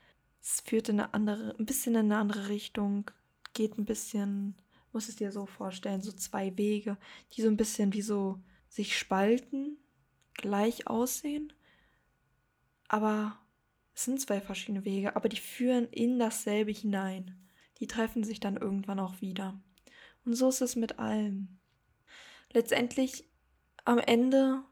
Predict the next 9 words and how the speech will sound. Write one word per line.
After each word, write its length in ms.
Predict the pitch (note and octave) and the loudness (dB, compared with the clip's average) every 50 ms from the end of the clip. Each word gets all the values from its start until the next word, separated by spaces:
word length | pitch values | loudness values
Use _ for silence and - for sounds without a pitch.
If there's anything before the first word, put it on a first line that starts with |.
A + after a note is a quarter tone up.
| _ _ - | _ _ -8
treffen 380 | - - A#3+ A#3 A#3+ - C4 B3+ | 0 4 4 4 4 2 0 2
wir 120 | B3 - | 2 2
uns 180 | - A#3+ A#3+ - | 2 0 0 0
alle 300 | - A#3+ A3+ A#3+ A#3 B3 | -2 0 2 2 2 2
wieder. 440 | A#3 A#3 A#3 A#3 A#3 A#3 A#3 A#3 - _ _ _ _ _ _ _ _ _ _ _ _ _ | 2 0 2 0 0 0 -2 -4 -6 _ _ _ _ _ _ _ _ _ _ _ _ _
Am 180 | - B3+ A3+ B3 | -4 -2 0 2
Ende 240 | B3+ A#3 A#3 A#3+ A#3 | 2 2 4 2 2
sind 320 | B3 A#3+ A#3+ A#3+ A#3 - | 2 2 0 0 2 4
wir 400 | A#3+ A#3 A#3 A3+ A3 A3 A3 A3+ | 8 8 8 8 8 4 2 -2